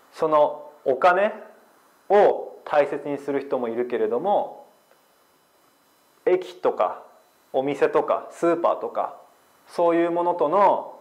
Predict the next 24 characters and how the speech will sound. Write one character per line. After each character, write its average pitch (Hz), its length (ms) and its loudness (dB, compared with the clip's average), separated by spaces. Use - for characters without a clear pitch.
距 196 140 2
離 - 120 -4
を - 440 2
大 135 200 4
事 139 80 -2
に 135 100 -4
す - 120 -8
る 117 100 -4
人 127 160 -6
も 151 100 0
い 131 60 -4
ま 110 140 -2
す - 100 -8
よ 104 80 -4
ね。 139 260 -4
は 123 240 -2
い。 - 100 -10
で、 196 140 0
こ 180 120 0
の 175 120 4
文 170 200 0
章 - 320 -2
の 175 180 2
私、 127 520 2